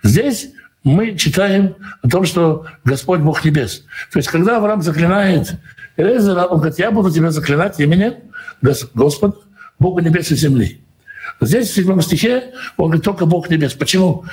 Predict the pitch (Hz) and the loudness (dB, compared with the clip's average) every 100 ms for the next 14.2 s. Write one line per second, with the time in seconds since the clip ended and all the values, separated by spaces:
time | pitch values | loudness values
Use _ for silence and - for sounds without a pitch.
0 | - - 147 180 190 - 185 185 180 147 | -12 -6 -2 0 -2 0 0 2 0 0
1 | 160 202 175 190 202 - - - - _ | 2 2 2 2 0 -6 -14 -12 -12 _
2 | - 160 156 - 214 262 233 175 123 143 | -4 -2 -2 -2 0 2 2 0 0 -2
3 | 143 135 151 214 196 - - - 143 131 | -2 2 2 2 0 -4 -10 -4 -2 2
4 | 214 254 220 151 - - - 175 175 175 | 2 2 0 -2 -4 -8 -2 0 0 0
5 | 190 247 233 175 - - - - - 127 | 0 0 0 -2 -8 -16 -20 -8 -2 0
6 | 101 170 190 254 226 185 151 127 - - | 2 2 2 2 2 2 2 0 -6 -18
7 | _ - 120 110 107 110 156 254 233 120 | _ 0 2 2 2 2 2 2 2 0
8 | 95 - _ - 127 160 160 120 123 - | -2 -12 _ -2 0 0 -2 -2 -2 0
9 | 120 110 - - 110 - - - 131 147 | 0 -2 -4 -6 -6 -8 -4 2 2 2
10 | 104 92 - - 185 160 202 214 - 208 | -2 -4 -8 -4 -2 0 2 2 0 0
11 | 196 147 131 - - 143 156 214 277 165 | 2 0 -2 -8 -4 -2 0 0 0 0
12 | - 170 170 170 147 139 160 240 - - | 0 0 2 2 2 0 2 0 -2 -8
13 | _ - - _ - - - 180 190 208 | _ -18 -18 _ -6 -2 0 0 2 0
14 | 139 | 0